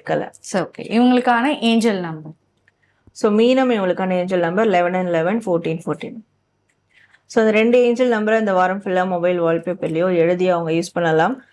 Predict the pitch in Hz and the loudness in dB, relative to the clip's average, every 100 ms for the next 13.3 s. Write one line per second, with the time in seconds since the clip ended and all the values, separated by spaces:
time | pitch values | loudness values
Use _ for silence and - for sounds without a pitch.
0 | _ - 226 220 220 226 240 220 196 185 | _ -2 2 4 2 0 -2 -2 -2 -2
1 | 185 226 226 - 180 180 175 175 170 - | 2 2 2 0 0 0 0 2 2 -2
2 | 135 185 202 214 202 185 190 196 190 175 | -4 -2 0 0 0 0 -2 -8 -10 -4
3 | 170 185 214 185 180 196 190 180 180 196 | -2 -2 -2 -4 -4 -4 -4 -4 -4 -2
4 | 180 175 165 175 170 170 175 180 165 233 | 0 0 -2 -2 -2 0 -4 -2 -2 0
5 | 214 175 175 175 165 196 220 233 214 208 | 0 0 0 0 2 2 0 0 -2 -2
6 | 214 190 190 202 175 185 180 175 196 180 | -4 -4 -2 0 0 0 0 0 -2 -6
7 | 170 _ _ 240 220 220 208 202 196 190 | -14 _ _ 0 0 0 -4 -4 0 0
8 | 190 208 233 226 208 180 185 262 226 180 | 2 2 2 2 2 0 0 0 -2 -2
9 | 165 170 180 170 170 - 151 - - _ | 0 2 0 -4 -8 -12 -10 -10 -12 _
10 | - 180 165 185 - 240 262 294 285 254 | -8 -8 -6 -8 -2 2 4 4 4 2
11 | 220 226 262 240 220 208 190 202 226 190 | 0 -6 -4 -4 -2 -2 -2 -2 -2 -2
12 | 190 185 - 175 175 180 214 190 165 180 | -4 -6 -6 -8 -6 -6 -4 -4 -6 -8
13 | 165 165 160 | -8 -8 -12